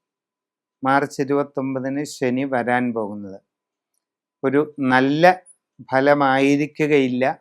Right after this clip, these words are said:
ഉണ്ടാകുന്നത്. മനസ്സിൽ വിചാരിക്കുന്ന കാര്യങ്ങള് പെട്ടെന്ന് തന്നെ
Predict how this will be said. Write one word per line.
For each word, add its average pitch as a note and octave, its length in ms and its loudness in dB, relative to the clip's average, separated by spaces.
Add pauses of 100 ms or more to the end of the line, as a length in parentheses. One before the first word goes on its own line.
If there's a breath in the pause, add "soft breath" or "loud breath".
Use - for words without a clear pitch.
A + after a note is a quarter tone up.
(180)
ഉണ്ടാകുന്നത്. A#2 640 -4 (1120)
മനസ്സിൽ E3+ 420 4 (120)
വിചാരിക്കുന്ന E3+ 600 4 (100)
കാര്യങ്ങള് D#3+ 540 4 (480)
പെട്ടെന്ന് E3 460 2
തന്നെ D#3 220 2